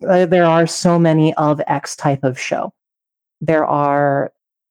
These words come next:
like, what more is there to say about X media property? But it is so satisfying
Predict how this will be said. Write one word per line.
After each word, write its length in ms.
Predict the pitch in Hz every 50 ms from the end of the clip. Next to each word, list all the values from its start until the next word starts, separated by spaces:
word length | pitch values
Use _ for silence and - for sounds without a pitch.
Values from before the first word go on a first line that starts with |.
| _ _ -
like, 720 | - 143 - - - - 143 143 156 180 175 165 160 -
what 260 | 175 165 185 180 175
more 300 | 175 170 165 160 156 156
is 300 | - 175 165 156 147 143
there 200 | - 156 147 143
to 180 | 139 - - 151
say 500 | - - - 156 139 139 135 135 139 - -
about 680 | - 147 143 143 139 143 131 131 131 135 135 131 - - - - - - _ _ _ _ _ _ -
X 260 | 165 - - - -
media 380 | 151 147 139 135 127 139 143 -
property? 600 | - - - - 147 - 165 160 170 165 165 - _ _ _ _ _ _ _ _ _ _ _ _ _ _ _ _ _
But 300 | - 190 185 185 - - _ _ _ _ _ _ _ _ _ _ _ _ _ _ _ _ _ _ _
it 240 | - 214 220 214 -
is 640 | - 185 185 185 185 185 175 - - - - - - - _ _ _ _ _ _ _ _ _ _
so 380 | - - - - 208 202 226 226
satisfying 1040 | 214 - - 180 165 165 170 165 - - - 156 151 147 143 143 139 139 143 -